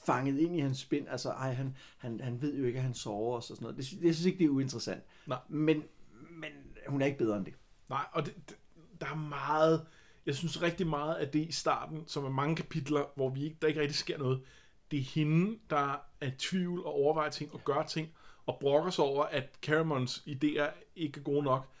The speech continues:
Speaker 2: øh, og, øh, og bekymret, og sådan, at, ah, det, det bliver, det bliver aldrig rigtig spændende nok.
Speaker 1: Ja. Jeg synes, det er lidt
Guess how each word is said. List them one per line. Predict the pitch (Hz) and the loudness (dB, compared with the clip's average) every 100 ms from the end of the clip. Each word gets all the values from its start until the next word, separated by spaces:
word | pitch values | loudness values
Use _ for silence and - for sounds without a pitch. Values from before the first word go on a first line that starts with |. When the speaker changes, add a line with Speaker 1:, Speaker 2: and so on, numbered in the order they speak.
| - - _ | -20 -20 _
Speaker 2:
øh, | 139 143 135 131 127 123 123 - | 10 10 10 6 4 2 0 0
og, | 131 127 123 | 2 4 4
øh, | 127 123 120 120 120 - - - - - - - - | 4 2 2 0 -2 -6 -8 -10 -10 -14 -16 -20 -14
og | - 127 | -8 -6
bekymret, | 131 175 165 156 151 151 | -4 0 0 2 -2 -2
og | 135 | -6
sådan, | - | -12
at, | 143 - - - - - - - - - - - - - | -14 -14 -20 -20 -20 -20 -20 -20 -20 -20 -20 -20 -20 -10
ah, | - - - - | -6 -4 -4 -6
det, | 139 131 - | -8 -8 -12
det | 127 | -6
bliver, | 135 117 - | -6 -6 -8
det | 131 | -4
bliver | 143 | 0
aldrig | 120 123 | 2 0
rigtig | 120 120 | -2 -6
spændende | - 117 117 | -6 -4 -4
nok. | 101 - - - | -12 -16 -20 -20
Speaker 1:
Ja. | - - - - | -20 -18 -18 2
Jeg | 175 | 2
synes, | 175 | 6
det | |
er | 190 | 6
lidt | 190 | 6